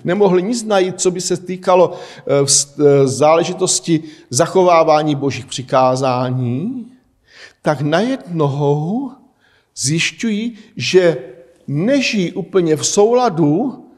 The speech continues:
s židovskou tradicí. A pro ně židovská tradice měla stejnou úroveň jako Boží slovo. My dnes, když říkáme farizeové,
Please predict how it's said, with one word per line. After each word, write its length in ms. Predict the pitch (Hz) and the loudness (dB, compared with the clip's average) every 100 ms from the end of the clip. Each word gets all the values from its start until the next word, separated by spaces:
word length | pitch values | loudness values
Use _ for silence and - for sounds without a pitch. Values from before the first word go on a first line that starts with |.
| _ _ | _ _
s 180 | 104 117 | -6 -2
židovskou 800 | 101 202 220 214 - - 190 180 | -2 0 0 0 -2 0 2 0
tradicí. 800 | 156 139 131 120 123 - - 127 _ _ _ _ _ _ _ _ _ - - | 0 0 0 -4 -6 -6 -8 -20 _ _ _ _ _ _ _ _ _ -20 -8
A 100 | - | -4
pro 220 | - 214 277 | 0 0 0
ně 200 | 269 185 | 2 0
židovská 680 | 135 233 254 - 233 190 | 0 -2 0 0 2 0
tradice 840 | 165 180 208 269 240 - 143 139 - - - - | 2 2 2 0 -4 2 4 4 0 -10 -20 -8
měla 340 | 170 208 196 | 0 2 4
stejnou 680 | 175 - - 226 277 269 233 | 2 0 2 2 2 2 4
úroveň 680 | 170 170 160 165 156 156 214 - - | 4 4 4 4 4 4 2 -6 -10
jako 300 | - 151 - | -4 -2 0
Boží 320 | 170 143 127 156 | 0 0 -4 -6
slovo. 520 | - 107 92 107 - _ _ _ _ _ _ _ _ _ _ _ _ _ _ _ _ _ - - - - - - | -8 -8 -10 -16 -20 _ _ _ _ _ _ _ _ _ _ _ _ _ _ _ _ _ -20 -20 -20 -20 -20 -4
My 120 | 220 | 0
dnes, 200 | 254 233 | 4 2
když 160 | 202 185 | 2 -2
říkáme 520 | 214 - 220 196 143 | -2 0 2 2 0
farizeové, 920 | 170 180 247 202 170 143 139 120 120 | 2 2 2 2 4 6 4 4 2